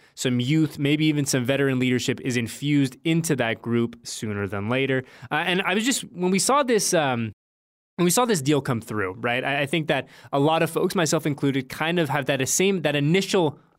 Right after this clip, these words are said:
Oh, I don't wanna say shock. It's too, shock is too strong of a word. But you have that initial, "Oh, okay. The,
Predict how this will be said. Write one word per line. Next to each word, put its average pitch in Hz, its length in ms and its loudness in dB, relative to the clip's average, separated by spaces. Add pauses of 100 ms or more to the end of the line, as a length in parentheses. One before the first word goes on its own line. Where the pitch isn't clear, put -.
(100)
Oh, 190 400 0 (380)
I - 60 -2
don't 226 100 2
wanna 262 120 2
say 220 140 0
shock. 117 460 0
It's - 140 -14
too, 190 180 0
shock 170 280 0
is 185 120 -2
too 151 140 -2
strong 135 280 0
of 120 80 0
a 117 40 2
word. 104 300 -2 (380)
But 160 140 0
you 165 60 4
have 175 140 0
that 175 140 0
initial, 170 480 0 (340)
"Oh, 208 260 4
okay. 117 440 -4 (360)
The, 139 140 -2